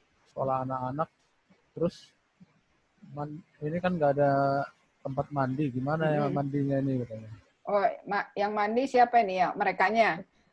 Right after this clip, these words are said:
Speaker 2: Ada,
Speaker 1: Iya,
Speaker 2: ada,
Speaker 1: merekanya.
Speaker 2: ada sumber air sih di sini, ada sumber air. Jadi seperti ada sungai gitu. Jadi mereka ngambil air minum, ngambil buat mandi,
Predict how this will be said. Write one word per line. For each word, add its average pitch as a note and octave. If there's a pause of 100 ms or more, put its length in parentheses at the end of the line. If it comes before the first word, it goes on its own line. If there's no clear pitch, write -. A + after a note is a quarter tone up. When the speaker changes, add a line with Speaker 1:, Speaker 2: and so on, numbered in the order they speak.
(100)
Speaker 2:
Ada, B3
Speaker 1:
Iya, C4+
Speaker 2:
ada, C4+ (100)
Speaker 1:
merekanya. B3+
Speaker 2:
ada A#3+
sumber B3+
air C4+
sih C4+
di A#3+
sini, A3+
ada F#3+
sumber G3+
air. F3+
Jadi F#3
seperti G#3
ada F#3
sungai F#3+
gitu. E3+ (420)
Jadi F3+
mereka A3
ngambil G3
air F#3
minum, A#3+
ngambil F#3+
buat F3+
mandi, F#3+